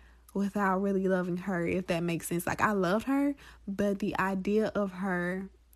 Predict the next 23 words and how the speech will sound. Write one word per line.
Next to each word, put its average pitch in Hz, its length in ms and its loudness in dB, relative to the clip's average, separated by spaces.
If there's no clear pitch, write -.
was 190 260 2
what 190 280 0
all 185 220 2
of 190 100 0
us 180 180 -2
were 175 120 -2
seeing. 220 680 -2
But 202 440 2
in 208 180 0
the 202 80 2
book, 190 360 2
it's 190 180 -2
completely 196 580 0
different. 185 580 -2
Um, 175 200 -2
we 185 120 2
really 190 240 2
see 202 300 -2
a 175 120 -2
different 180 340 -2
part 190 260 0
of 202 120 -4
her 220 300 -2